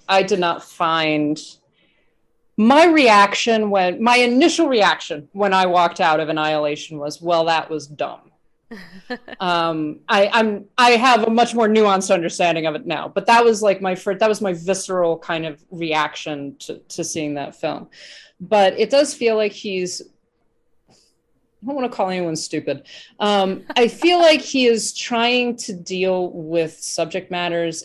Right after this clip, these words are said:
Speaker 1: and themes that he finds interesting, but that he does, he hasn't thought all the way through.
Speaker 2: Yeah.
Speaker 1: And so he's like, "This is an interesting idea. This is an interesting concept. Why don't we deal with this?"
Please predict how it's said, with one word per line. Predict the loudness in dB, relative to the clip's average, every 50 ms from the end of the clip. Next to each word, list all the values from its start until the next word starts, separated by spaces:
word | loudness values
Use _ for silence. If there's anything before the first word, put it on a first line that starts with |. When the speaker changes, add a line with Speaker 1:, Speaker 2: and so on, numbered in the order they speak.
| -10
Speaker 1:
and | -8 -6 -6 -6 -8 -8
themes | -8 -6 -4 -4 -4 -4 -4 -6 -6 -8 -8
that | -10 -12 -10
he | -10 -10
finds | -10 -6 -6 -4 -4 -4 -6 -8 -10
interesting, | -12 -12 -12 -10 -10 -10 -10 -8 -6 -4 -4 -4 -6 -10 -16 -20 _ _ -14
but | -10 -6
that | -6 -6
he | -6 -6 -12
does, | -10 -4 -2 0 0 0 -2 -6 -14
he | -12 -10 -8 -4
hasn't | -2 -2 -2 -2 -4 -6 -4
thought | -4 -4 -2 -2
all | -2 -2 -2
the | -4
way | -4 -6 -8 -10
through. | -12 _ -16 -16 -16 -16 -18 _ _ _ _ _
Speaker 2:
Yeah. | -12 -8 -6 -6 -6 -8 -12 -18 _ _ _ _ _ _ -4
Speaker 1:
And | -2 0 0 0 -2
so | -2 -2 -2 -2
he's | 0 -2 -4 -4 -4
like, | -4 -4 -4 -4 -2
"This | -2 -2 -2 -2 -6
is | -4 -2
an | -4 -4
interesting | -4 -4 -6 -6 -8 -8 -8 -10 -8
idea. | -6 -6 -6 -6 -8 -4 0 2 4 4 2
This | 2 -2 -6 -10
is | -10 -10
an | -8
interesting | -8 -8 -10 -10 -10 -10
concept. | -10 -8 -6 -4 -4 -4 -4 -4 -2 -4 -4 -4 -4
Why | -4 -4 -4
don't | -4 -4 -6 -6
we | -8
deal | -6 -4 -2 -2 0
with | 0 -2 -2 -2
this?" | -4 -4 -4 -6